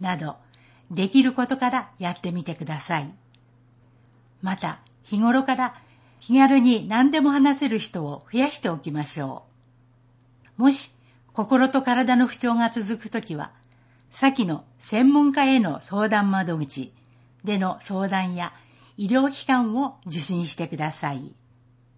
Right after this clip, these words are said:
専門家への相談窓口。辛いときは一人で抱え込まないようにしましょう。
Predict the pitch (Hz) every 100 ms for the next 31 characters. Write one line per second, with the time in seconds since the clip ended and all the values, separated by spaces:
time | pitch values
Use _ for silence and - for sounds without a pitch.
0 | _ _ _ _ _ _ _ _ - _
1 | _ _ _ _ _ _ _ _ _ _
2 | _ - 254 277 311 311 285 277 277 196
3 | 147 - - 254 262 247 240 233 214 196
4 | 151 - 139 - _ _ _ _ _ _
5 | _ _ _ _ _ _ _ _ _ _
6 | _ - 208 226 240 269 269 196 170 170
7 | _ - - 240 190 170 151 - 190 233
8 | 254 277 285 311 311 285 226 208 185 -
9 | 175 185 165 180 165 - -